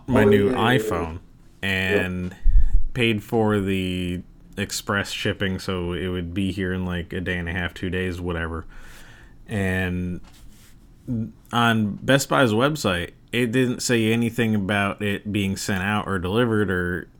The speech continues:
Speaker 1: anything like that. And I'm sitting here going, "Okay,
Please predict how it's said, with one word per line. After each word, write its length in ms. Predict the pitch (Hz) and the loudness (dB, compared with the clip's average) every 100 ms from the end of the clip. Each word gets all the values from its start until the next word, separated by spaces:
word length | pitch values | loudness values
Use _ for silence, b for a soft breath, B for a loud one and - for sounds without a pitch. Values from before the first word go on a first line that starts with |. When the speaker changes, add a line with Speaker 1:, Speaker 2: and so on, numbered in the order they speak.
| 104 | -4
Speaker 1:
anything 420 | 107 104 110 98 | -2 -2 -2 -2
like 200 | 90 85 | -4 -2
that. 360 | 156 131 98 | 0 0 -2
And 120 | - 104 | -4 -4
I'm 180 | 104 | -2
sitting 280 | 104 120 87 | -4 -4 -4
here 160 | 110 101 | -2 -2
going, 340 | 98 95 92 | -2 -2 -4
"Okay, 480 | 92 113 101 90 101 | -4 -4 -4 -4 -4